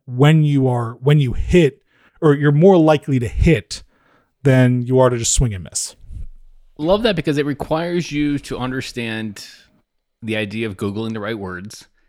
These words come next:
Speaker 2: It understands that just 'cause you know something doesn't mean it's the right something.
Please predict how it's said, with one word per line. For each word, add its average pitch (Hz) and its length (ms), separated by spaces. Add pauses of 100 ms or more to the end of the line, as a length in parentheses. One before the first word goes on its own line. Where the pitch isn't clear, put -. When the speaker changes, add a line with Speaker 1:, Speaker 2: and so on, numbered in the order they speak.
(260)
Speaker 2:
It - 120
understands 120 920
that 107 380
just - 200
'cause 147 160
you 120 100
know 110 300
something 101 480
doesn't 104 240
mean 107 160
it's 104 120
the 92 100
right 95 280
something. 90 420